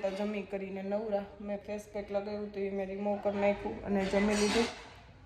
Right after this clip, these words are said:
પાર્થ એ ઘરે છે, પાર્થ અમારા ભાણું ભારે રમે છે, ક્યારનો વાંચતો હતો પણ વાંચી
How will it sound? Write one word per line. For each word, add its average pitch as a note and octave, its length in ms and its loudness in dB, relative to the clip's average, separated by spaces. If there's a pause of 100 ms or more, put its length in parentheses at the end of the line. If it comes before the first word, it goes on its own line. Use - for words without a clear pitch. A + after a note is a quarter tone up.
(180)
પાર્થ G3+ 300 2 (100)
એ - 20 -2 (120)
ઘરે G#3 200 2 (140)
છે, G#3+ 80 0 (260)
પાર્થ G3+ 300 6
અમારા G3 260 4
ભાણું G3+ 300 6
ભારે F#3+ 240 6
રમે G#3+ 280 2
છે, F#3+ 160 0
ક્યારનો G3 280 8 (100)
વાંચતો G#3+ 440 10
હતો G3+ 100 8 (100)
પણ F#3 240 8
વાંચી G3+ 260 8